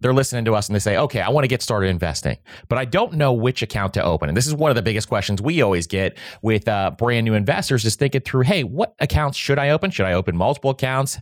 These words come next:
How should I, you know, contribute to those accounts?" So how do you guys think through that? Is there an order of operations that you guys have when it comes to,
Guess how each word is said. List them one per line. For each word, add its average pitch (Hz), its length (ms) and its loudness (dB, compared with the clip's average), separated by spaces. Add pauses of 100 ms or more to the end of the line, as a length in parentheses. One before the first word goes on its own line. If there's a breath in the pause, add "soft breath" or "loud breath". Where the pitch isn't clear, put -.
(100)
How 123 160 0
should 107 160 0
I, 92 80 0
you 92 120 0
know, 87 140 2
contribute 151 380 0
to 135 40 4
those 135 140 4
accounts?" 131 420 -2 (280 loud breath)
So 156 180 2
how 214 180 0
do 339 60 -2
you 302 100 -2
guys 165 280 0
think 139 240 0
through 123 180 0
that? 110 160 2
Is 110 120 2
there 139 100 4
an 120 200 2
order 127 200 2
of 117 120 2
operations 113 540 2
that 113 160 -2
you 139 60 -2
guys 131 260 0
have 127 260 -2
when 123 120 0
it 98 80 -2
comes 117 320 -2
to, 110 360 2